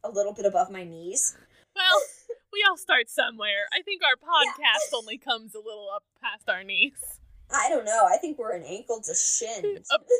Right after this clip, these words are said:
Speaker 2: two broken ankles.
Speaker 1: Two broken ankles is where it <laughs>
Speaker 2: Yep.
Speaker 1: So, yeah, it,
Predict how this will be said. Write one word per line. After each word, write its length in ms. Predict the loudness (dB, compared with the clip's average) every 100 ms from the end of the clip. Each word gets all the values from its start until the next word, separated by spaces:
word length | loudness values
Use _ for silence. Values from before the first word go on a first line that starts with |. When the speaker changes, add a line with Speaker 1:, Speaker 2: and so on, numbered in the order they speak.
| 0
Speaker 2:
two 180 | -2 0 4
broken 340 | 4 2 -2
ankles. 520 | -4 -6 -10 -14 -14 -20 -20 _ -2
Speaker 1:
Two 240 | 4 4
broken 340 | 8 6 6 0
ankles 540 | -2 -4 -14 -16 -18 -10
is 180 | -10
where 420 | -10 -8 -6 -6 0 2
it 140 | 4
<laughs> 20 |
Speaker 2:
Yep. 300 | 4 2 2 -12 _ -20 -12
Speaker 1:
So, 240 | -8 -2 0 2 2 0 0 -8 -10 -6
yeah, 1000 | 0 2 0 -6 -8 -10 -12 -14 -6 -4
it, 400 | -2 -4 -6